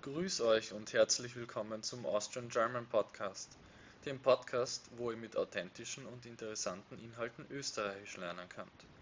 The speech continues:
Heute möchte ich mit euch über die Mobilität und den Verkehr in Österreich reden, also über Straßen und Autos, Eisenbahn und andere Transportmöglichkeiten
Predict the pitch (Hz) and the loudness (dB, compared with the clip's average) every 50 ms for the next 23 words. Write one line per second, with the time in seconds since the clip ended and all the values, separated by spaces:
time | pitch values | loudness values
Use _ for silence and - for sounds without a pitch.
0 | - - - - - - - - - 139 170 165 160 135 117 101 98 - - 117 | -20 -18 -18 -18 -20 -20 -4 2 4 4 4 4 0 -4 -2 -4 -4 -4 -6 -14
1 | 104 - 113 104 - 87 95 110 120 - - 117 110 113 110 110 104 98 90 98 | -14 -14 -10 -4 0 0 2 0 0 -4 -10 -14 -12 -12 -10 -10 -10 -12 -12 -12
2 | 95 90 - - - 101 107 - - - 113 - - 104 98 - - 131 127 - | -14 -16 -14 -10 -10 -10 -10 -10 -12 -16 -14 -12 -10 -12 -10 -8 -6 -8 -8 -4
3 | - 156 151 151 143 - 85 107 107 - 95 92 - - - 95 90 92 90 - | -2 0 2 4 4 4 2 0 -6 -12 -12 -10 -10 -8 -6 -6 -6 -6 -8 -8
4 | 95 85 82 85 92 - - - - - - - - - - - 101 107 110 117 | -8 -8 -8 -10 -14 -18 -18 -18 -18 -16 -18 -18 -18 -16 -8 -6 -4 -4 -4 -4
5 | 107 104 107 101 - - - - - 92 90 90 98 104 - - 127 - 120 117 | -6 -8 -8 -6 -6 -8 -4 0 2 4 4 4 2 0 -2 -4 -6 -8 -12 -10
6 | - - 95 98 101 - - - 139 151 - - - - - - - - - - | -8 -4 0 0 0 0 -2 -8 -10 -8 -8 -10 -10 -12 -18 -20 -16 -10 -4 -2
7 | 104 107 107 - 123 120 - 117 113 113 120 123 98 113 95 - 98 104 110 110 | 0 0 0 -2 -6 -4 -2 0 0 0 -2 -6 -8 -10 -8 -4 -4 -4 -4 -4
8 | 104 110 - - 113 110 - - - 101 98 98 - - - 113 110 110 107 110 | -6 -6 -8 -10 -10 -10 -10 -4 2 2 4 4 2 0 -10 -14 -14 -12 -12 -14
9 | 117 123 - 117 110 107 101 - - - - 101 98 101 - - 143 151 | -14 -16 -14 -12 -12 -12 -12 -14 -14 -6 -4 -2 -2 -2 -4 -8 -18 -18